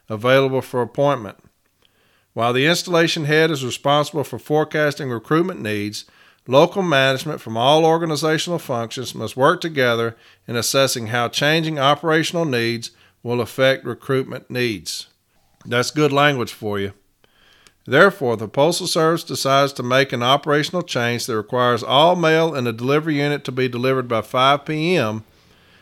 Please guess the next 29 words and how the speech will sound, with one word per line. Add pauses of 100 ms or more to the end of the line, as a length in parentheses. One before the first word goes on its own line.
(140)
The
regulations
clearly
state
that
management
must
staff
accordingly. (800)
The
E
L
three
twelve,
section
two
eleven
bears
repeating. (840)
While
the
installation
head
is
responsible
for
forecasting
recruitment
needs,